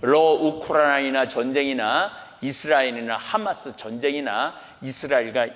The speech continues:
이란 전쟁이나 지금 중국, 그다음에 대만 전쟁이나 또 미국이 또 중국의 전쟁이나 이게 코로나 일구 영향이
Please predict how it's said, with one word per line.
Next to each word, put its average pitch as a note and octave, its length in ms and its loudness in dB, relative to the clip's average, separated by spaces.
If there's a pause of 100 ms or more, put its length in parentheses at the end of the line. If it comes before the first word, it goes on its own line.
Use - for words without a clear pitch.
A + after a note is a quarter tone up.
(140)
이란 D3+ 460 -4
전쟁이나 B2+ 720 -6 (240)
지금 C#3+ 320 -6
중국, D#3 720 -6 (200)
그다음에 B2 400 -2
대만 C3 480 -2
전쟁이나 C#3+ 880 -2 (420)
또 C#3+ 300 6
미국이 D3+ 720 -4
또 C3 320 2
중국의 D3+ 840 -4
전쟁이나 D3+ 720 -4 (300)
이게 E3 680 -4 (340)
코로나 C#4+ 460 -2
일구 C4+ 580 -4
영향이 C3 540 -4